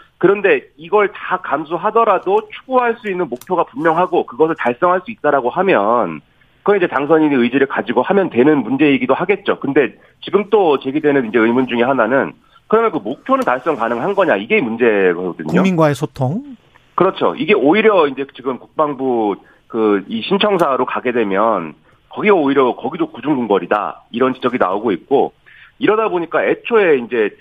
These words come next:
Speaker 1: 어, 이 청와대 구조에 대해서 이 본관하고 비서동하고 너무 멀어가지고 업무가 효율적으로 안 된다라는 지적 자체가 또 사실과 맞지 않다.
Speaker 2: 아, 그거는
Speaker 1: 이런 주장도
Speaker 2: 사실이 아니에요.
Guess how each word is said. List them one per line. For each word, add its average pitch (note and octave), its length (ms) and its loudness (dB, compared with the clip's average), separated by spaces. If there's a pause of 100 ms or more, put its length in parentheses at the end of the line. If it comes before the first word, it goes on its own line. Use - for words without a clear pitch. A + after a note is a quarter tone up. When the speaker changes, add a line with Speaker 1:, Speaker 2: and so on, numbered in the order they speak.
(300)
Speaker 1:
어, G2 580 2
이 G#2+ 180 -8
청와대 A3+ 300 0
구조에 F#3 680 0
대해서 F#2+ 760 -2 (380)
이 G#2+ 80 -6
본관하고 D#3+ 880 0
비서동하고 C3+ 580 0
너무 A2 240 0
멀어가지고 A#2+ 720 0
업무가 C3+ 280 -2
효율적으로 F3 500 0
안 G2+ 100 -8
된다라는 D3+ 720 0
지적 - 300 -2
자체가 C#3 480 -4
또 - 100 -8
사실과 G3 320 -2
맞지 B2 260 -4
않다. G#2+ 360 -4
Speaker 2:
아, D#3 180 0
그거는 D#3 260 -4
Speaker 1:
이런 G3 120 2
주장도 F#3+ 220 0
Speaker 2:
사실이 G#3+ 200 0
아니에요. B2 600 -2